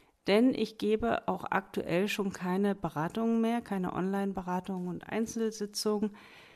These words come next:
Stattdessen habe ich mir überlegt, welche Themen waren denn eigentlich vordergründig in den Jahren meiner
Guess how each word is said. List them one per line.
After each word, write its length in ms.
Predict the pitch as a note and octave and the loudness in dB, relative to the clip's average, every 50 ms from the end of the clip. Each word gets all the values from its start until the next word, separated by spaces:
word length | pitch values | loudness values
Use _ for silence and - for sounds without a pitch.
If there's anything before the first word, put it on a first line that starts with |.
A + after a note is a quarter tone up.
| - - - | -20 -20 -14
Stattdessen 560 | - - - A3 A3 A#3+ B3+ B3+ D4 C4+ B3 | -6 0 2 4 4 4 4 8 8 8 8
habe 160 | A#3+ A3+ A#3 | 8 4 4
ich 80 | G#3+ A#3 | 4 4
mir 140 | A3+ A3 | 4 4
überlegt, 540 | F#3+ G3+ G#3+ G#3 G3+ G3+ A3+ A#3 A3+ - - | 4 4 4 6 6 6 4 4 2 -2 2
welche 340 | F#3 F#3+ G3+ G3+ A#3+ G#3+ - | 2 2 2 2 0 -4 -4
Themen 400 | - - G#3 G#3 A3 A3 G#3 F#3+ | -2 2 2 4 4 4 2 2
waren 280 | F#3+ F#3 G3 G#3 G#3 G3+ | 0 0 2 2 2 2
denn 200 | G3+ F#3+ - - | 0 -2 -2 -2
eigentlich 500 | - E3+ F3+ F#3 G#3 G3 F#3+ F#3+ F3+ - | -2 -2 0 0 0 0 -2 -4 -6 -6
vordergründig 1160 | - - - F#3+ G#3 A#3 C4 C4 A#3+ B3 - F3+ - E3+ E3 E3 E3 D#3+ D#3+ D#3+ D#3 - - | -10 -8 -4 0 0 2 4 2 2 0 -4 -2 0 0 2 2 2 2 0 -2 -4 -6 -6
in 200 | - F3+ F3 E3+ D#3+ | -2 0 0 2 2
den 200 | D#3+ D#3 D#3 D3+ | 2 2 0 0
Jahren 460 | D3+ D3+ D3+ D3+ D#3 D3+ D#3+ D3 D3 | 0 0 0 0 0 0 0 0 0
meiner 340 | D3+ D3 D3 D3 D3 C#3+ | 2 0 0 0 -2 -4